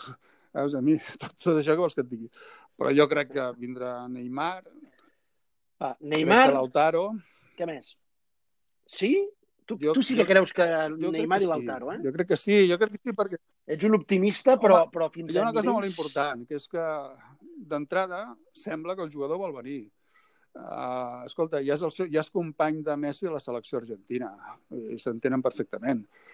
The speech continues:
Speaker 1: Ah, i el nano sembla que té ganes de venir cap aquí. Mm, i el Barça vol que vingui... Bueno, escolta, no ho sé, i insisteixo, jo
Speaker 2: Va.
Speaker 1: crec que,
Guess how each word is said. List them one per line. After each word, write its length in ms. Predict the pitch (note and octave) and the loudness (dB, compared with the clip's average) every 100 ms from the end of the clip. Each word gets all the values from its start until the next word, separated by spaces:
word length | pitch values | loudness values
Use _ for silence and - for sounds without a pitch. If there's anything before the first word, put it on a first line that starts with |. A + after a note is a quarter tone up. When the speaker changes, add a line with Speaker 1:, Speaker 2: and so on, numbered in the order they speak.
| - _ _ - | -20 _ _ -2
Speaker 1:
Ah, 960 | D#3+ C#3 B2+ B2 A#2+ A#2 A2+ A2 G#2+ - D#4+ | 2 4 4 0 0 -2 -6 -10 -12 -14 -10
i 60 | D#3 | -6
el 120 | A#2 A2+ | -6 -6
nano 240 | A#2+ C3+ | -6 -4
sembla 240 | D#3 D#3+ | -2 -2
que 100 | C#3+ A#2+ | -2 -2
té 80 | |
ganes 220 | A#2 A2+ A2+ | -4 -6 -6
de 80 | G#2+ | -8
venir 140 | G#2+ | -8
cap 140 | G#2 G2 | -8 -4
aquí. 200 | A#2 C3 G#2+ _ _ _ _ - | -2 -2 -4 _ _ _ _ -16
Mm, 400 | - - G#2+ A2+ - | -12 -10 -8 -10 0
i 80 | C#3 | 4
el 120 | A#2+ A#2+ | 8 8
Barça 320 | C3+ - C#3 | 6 6 8
vol 160 | C3 C3 | 8 6
que 120 | C3 | 4
vingui... 360 | E3 F3 F3 G3+ G3 F3 E3+ D3 | 2 2 0 2 2 0 -2 -8
Bueno, 320 | D#3 D#3+ C3 - _ - | 4 4 4 -4 _ -10
escolta, 400 | - B2+ C3 A2 _ _ _ - _ _ _ _ _ - | -6 -4 -4 -6 _ _ _ -20 _ _ _ _ _ -10
no 80 | B2 | -4
ho 40 | |
sé, 180 | C3+ C#3 D#3 | -2 -2 -2
i 240 | C3 C3 | -2 -2
insisteixo, 720 | A#2+ - A2+ C#3 C3+ B2 G#2+ A#2+ | -6 -10 -2 0 0 -4 -6 -6
jo 140 | A#2+ A#2 | -4 -2
Speaker 2:
Va. 60 | |
Speaker 1:
crec 200 | B2+ B2 | -2 -2
que, 120 | G#2 | -2